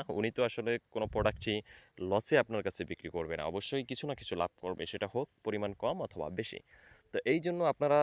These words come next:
সকলে জানেন যে প্রোডাক্টের কোয়ালিটি যতটা ভালো অবশ্যই ওটার প্রাইস ততটা বেশি। তো আপনারা ওই লোকাল তেল কিনে থাকেন অল্প দামে, তো যার কারণে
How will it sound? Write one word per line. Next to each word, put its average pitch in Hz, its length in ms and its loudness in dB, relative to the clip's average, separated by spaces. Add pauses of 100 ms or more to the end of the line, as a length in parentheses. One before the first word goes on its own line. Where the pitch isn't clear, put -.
(360)
সকলে 120 300 2
জানেন 104 280 4 (320)
যে 123 160 4
প্রোডাক্টের 160 540 2 (160)
কোয়ালিটি 131 460 4 (540)
যতটা 101 340 -4
ভালো 95 300 0 (480)
অবশ্যই 120 500 -2
ওটার 101 260 -2
প্রাইস 92 360 -4 (540)
ততটা 87 300 -4 (120)
বেশি। - 240 -4 (720)
তো 98 100 -2 (140)
আপনারা 151 420 0 (160)
ওই 117 260 0
লোকাল 117 380 0 (300)
তেল 117 200 -2
কিনে 107 240 -4
থাকেন 104 280 -6
অল্প 98 280 -4
দামে, 101 240 -2 (240)
তো - 140 -10
যার 95 240 0
কারণে 120 300 -4